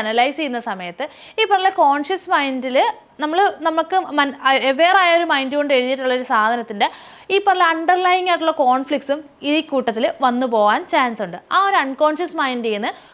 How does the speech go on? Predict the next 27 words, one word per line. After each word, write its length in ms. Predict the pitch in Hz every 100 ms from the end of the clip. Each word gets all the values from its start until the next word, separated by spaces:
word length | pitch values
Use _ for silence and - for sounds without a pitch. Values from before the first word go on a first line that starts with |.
| _
പുറത്തേക്ക് 400 | 320 320 349 349 330
വരുന്ന 180 | 269 262
കാര്യങ്ങളെയാണ് 560 | 220 214 226 233 214 214 208
നമ്മൾ 140 | 208 202
എപ്പോഴും 280 | 208 262 - 254
ഇന്റർപ്രറ്റ് 480 | 240 226 226 202 339 -
ചെയ്യുന്നത്. 420 | 254 208 180 156 - _ - - - - 254
And 140 | 247
they 120 | 262 240
associate 440 | 285 294 330 330 302
the 40 | 262
literary 380 | 262 311 330 320
works 240 | 294 359 - - 247
overt 380 | 247 311 427 -
content 380 | 320 277 254 349 - _ 247
with 140 | 269 294
the 60 | 311
former 360 | 311 359 330 311 -
and 80 | 254
the 60 | 285 294
covert 380 | 277 311 440 - _ -
content 300 | 262 233 254 269
with 100 | 226
the 60 | 330 - 214
latter, 300 | 202 202 185 _ _ _ _ -
privileging 420 | 285 302 330 403
the 60 | 415